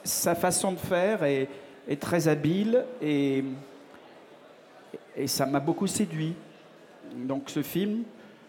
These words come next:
euh, qui a eu un certain succès,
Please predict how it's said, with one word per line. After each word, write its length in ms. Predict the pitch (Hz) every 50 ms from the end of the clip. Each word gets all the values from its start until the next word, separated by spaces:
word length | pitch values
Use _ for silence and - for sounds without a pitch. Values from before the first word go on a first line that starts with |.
| - - - - 240
euh, 1160 | 120 120 123 123 123 123 123 123 120 120 117 120 120 120 117 117 117 117 107 - - 107 101 101 - -
qui 160 | - - 131
a 40 | 127
eu 160 | 139 143 143
un 60 | 127
certain 340 | 123 - 156 143 - 151 147
succès, 560 | 143 - 143 139 - - 143 135 143 196